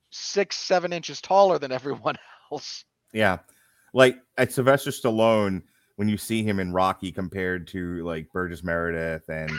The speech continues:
Speaker 1: <laughs>
Speaker 2: Burt Young and, uh, Talia Shire, he looks like he's, like, seven feet tall.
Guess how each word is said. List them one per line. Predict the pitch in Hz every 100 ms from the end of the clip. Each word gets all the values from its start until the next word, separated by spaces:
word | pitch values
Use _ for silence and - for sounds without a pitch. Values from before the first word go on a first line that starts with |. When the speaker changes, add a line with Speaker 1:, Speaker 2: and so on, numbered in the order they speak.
| - -
Speaker 1:
<laughs> | - _
Speaker 2:
Burt | 92 -
Young | 92 87 85 85 85 -
and, | 82 82 80 78
uh, | 80 78
Talia | - 90 82
Shire, | - 98 90 82 78 _ _ _ _ _ _
he | 123
looks | 113 104 120 - 107
like | 98
he's, | 87 82 - -
like, | 87 -
seven | - - 92 90
feet | 90 85
tall. | 95 78 62